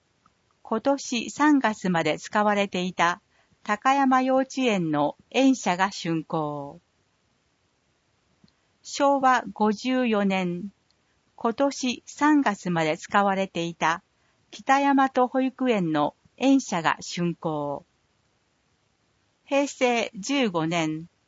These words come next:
高山幼稚園開園五十周年記念誌を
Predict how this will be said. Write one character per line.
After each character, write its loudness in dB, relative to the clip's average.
高 0
山 4
幼 0
稚 -4
園 0
開 0
園 0
五 -2
十 -2
周 -2
年 2
記 0
念 2
誌 -4
を -2